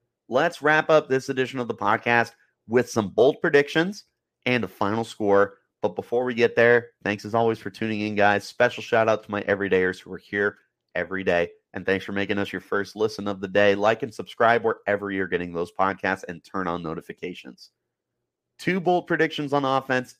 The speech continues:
two bold predictions on defense, and finally, a final score. Now,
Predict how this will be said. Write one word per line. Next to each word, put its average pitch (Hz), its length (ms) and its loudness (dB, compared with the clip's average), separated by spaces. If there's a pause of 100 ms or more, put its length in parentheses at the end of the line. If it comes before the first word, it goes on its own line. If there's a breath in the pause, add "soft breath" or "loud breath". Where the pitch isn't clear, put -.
(100)
two 175 180 -6
bold 143 280 -2
predictions 127 480 -4
on 117 180 -2
defense, 117 460 -2 (100)
and 98 180 -6 (160)
finally, 151 580 -2 (340)
a 98 60 -8
final 82 360 -6
score. - 400 -10 (1000)
Now, 120 460 2